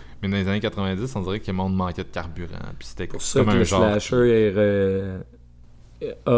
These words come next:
Speaker 2: renaît, euh, dans les quatre-vingt-dix, parce que ça, ça ramenait une horreur un petit peu plus intimiste, puis, euh,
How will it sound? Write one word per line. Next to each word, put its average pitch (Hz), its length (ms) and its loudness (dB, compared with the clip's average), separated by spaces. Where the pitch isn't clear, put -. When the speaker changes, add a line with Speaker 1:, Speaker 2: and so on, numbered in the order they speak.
Speaker 2:
renaît, 110 540 4
euh, 107 360 4
dans 101 160 0
les 101 120 0
quatre-vingt-dix, 101 640 2
parce - 280 -6
que 117 100 -2
ça, 104 120 2
ça 107 200 -2
ramenait 110 440 4
une 104 100 2
horreur 110 340 4
un 104 120 -2
petit - 120 -10
peu 110 160 -2
plus - 280 -4
intimiste, 107 640 -2
puis, 98 260 -2
euh, 95 260 0